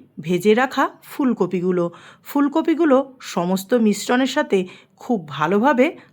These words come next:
হালকা হাতে আমি মিশিয়ে নেব। আমরা ফুলকপির যেমন বিভিন্ন ধরনের নিরামিষ রেসিপি করেছি, তেমনি আমিষ রেসিপিও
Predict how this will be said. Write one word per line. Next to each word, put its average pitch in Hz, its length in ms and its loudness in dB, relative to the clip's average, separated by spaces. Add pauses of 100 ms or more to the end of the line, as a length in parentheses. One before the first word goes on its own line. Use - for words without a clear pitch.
(100)
হালকা 180 340 -2
হাতে 180 180 -4 (120)
আমি 294 120 2 (100)
মিশিয়ে 196 400 2
নেব। 160 140 -4 (1000)
আমরা 240 280 4 (380)
ফুলকপির 247 680 2
যেমন 262 240 6 (180)
বিভিন্ন 208 300 6 (100)
ধরনের 220 360 6
নিরামিষ 202 400 2
রেসিপি 262 360 -2
করেছি, 247 320 2 (140)
তেমনি 202 300 4 (260)
আমিষ 196 220 2 (100)
রেসিপিও 214 440 0